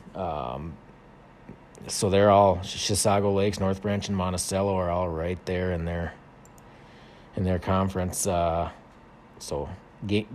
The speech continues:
games, head-to-head games against each other go a long ways in determining section seedings and all that good stuff. Um, Cloquet six,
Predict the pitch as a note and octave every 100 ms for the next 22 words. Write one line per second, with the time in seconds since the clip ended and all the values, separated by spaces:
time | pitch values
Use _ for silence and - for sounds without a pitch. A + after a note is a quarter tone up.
0 | G#2+ A#2 A#2 G#2+ A2+ - A#2 A2 G#2+ G#2
1 | G2 A2 G#2+ G2 G2+ G#2 G2 F2+ E2+ F#2+
2 | F2+ F#2 F2+ F2+ F2+ F2 E2+ - F#2+ F2
3 | F2+ - F#2+ - F#2+ - G2+ F#2+ F#2+ F#2+
4 | F#2 F2+ F2 F2 - - - - - -
5 | - - - F#2+ F2+ F2+ F#2 - E2 F2+
6 | - - - - - - F2+ F2+ F2 F2
7 | D#2+ F#2 - - - - A2+ F#2+ G#2+ G2+
8 | - A2+ G2+ -